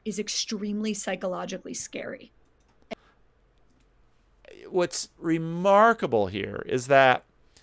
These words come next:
Speaker 2: this argument has, I've even seen this use, argument used how many times in how many places. We call them homophobes and transphobes.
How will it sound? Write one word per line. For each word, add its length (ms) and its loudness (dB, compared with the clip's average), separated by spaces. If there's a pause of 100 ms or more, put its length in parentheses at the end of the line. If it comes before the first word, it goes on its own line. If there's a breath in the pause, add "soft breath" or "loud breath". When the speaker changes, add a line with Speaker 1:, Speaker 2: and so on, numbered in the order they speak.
(180 soft breath)
Speaker 2:
this 200 6
argument 840 6
has, 340 -2
I've 140 0
even 160 -2
seen 220 -2
this 180 -4
use, 200 -4
argument 460 4
used 280 -4
how 280 -2
many 180 -2
times 360 0
in 80 -2
how 240 4
many 200 0
places. 560 0 (220 soft breath)
We 80 0
call 300 4
them 260 4 (280 soft breath)
homophobes 920 6 (220 soft breath)
and 320 0
transphobes. 1200 2